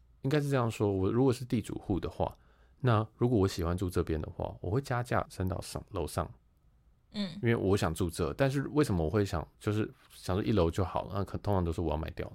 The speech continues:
Speaker 2: 嗯。
Speaker 1: 对，因为通常就是我，我想待在这个地方的话，我当然会希望高一点啦，因为我也知道说矮，矮一点可能会遇到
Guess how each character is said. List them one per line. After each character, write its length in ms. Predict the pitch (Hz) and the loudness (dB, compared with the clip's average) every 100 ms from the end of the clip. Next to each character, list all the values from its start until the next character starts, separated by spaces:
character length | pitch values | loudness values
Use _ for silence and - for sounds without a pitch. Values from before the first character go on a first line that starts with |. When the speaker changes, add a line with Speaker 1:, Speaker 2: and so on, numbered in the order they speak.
| - | -12
Speaker 2:
嗯。 100 | 196 160 - - | -10 -10 -14 -8
Speaker 1:
对， 220 | - 78 - - | -2 -2 -4 -10
因 120 | - | -4
为 60 | 104 | -2
通 180 | 98 98 | 0 2
常 200 | 87 80 | 2 0
就 120 | 87 | -2
是 260 | 85 80 - | -2 -4 -4
我， 180 | 85 82 | -4 -2
我 100 | 95 | -2
想 160 | 90 85 | -2 0
待 100 | 90 | 2
在 80 | 87 | 2
这 100 | 92 | 0
个 60 | |
地 120 | 85 82 | -2 -2
方 180 | 85 | -2
的 60 | 80 | -2
话， 120 | 87 | -2
我 120 | 78 | -4
当 120 | 78 87 | -2 -2
然 100 | 82 | -2
会 80 | |
希 120 | 87 90 | -2 -2
望 120 | 82 | 0
高 240 | 95 101 | 2 2
一 20 | |
点 180 | 107 85 | 2 -4
啦， 80 | 80 | -2
因 60 | 107 | 0
为 60 | |
我 120 | 107 | 2
也 40 | 85 | 0
知 100 | 98 | 0
道 120 | 98 | 0
说 120 | 95 | 0
矮， 220 | - 80 82 - | 0 -2 -6 -4
矮 140 | 92 | -2
一 80 | 92 | 0
点 200 | 101 92 - | 0 -2 -4
可 100 | - | -2
能 100 | 85 | 0
会 80 | 101 | 0
遇 100 | 101 | 2
到 200 | 95 85 | 2 0